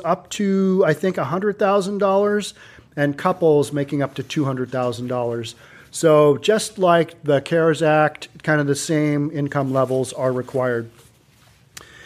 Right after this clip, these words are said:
And these monthly payments of up to ten thousand dollars or two thousand dollars per person would continue until three months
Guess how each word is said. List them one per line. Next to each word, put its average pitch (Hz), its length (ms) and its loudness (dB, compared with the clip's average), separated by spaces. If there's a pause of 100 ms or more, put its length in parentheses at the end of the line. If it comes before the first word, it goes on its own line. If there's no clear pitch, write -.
(220)
And 151 340 2
these 196 280 -2
monthly 180 360 0
payments 170 460 0
of 143 120 0
up 175 220 0
to 151 80 -2
ten 185 300 -4
thousand 156 600 2
dollars 139 580 2
or 131 60 -2
two 156 160 -8
thousand 143 340 -2
dollars 139 260 -2
per 135 120 -10
person 135 580 -4 (360)
would 151 120 -2
continue 196 500 2
until 156 320 2
three 214 480 -6
months 175 480 0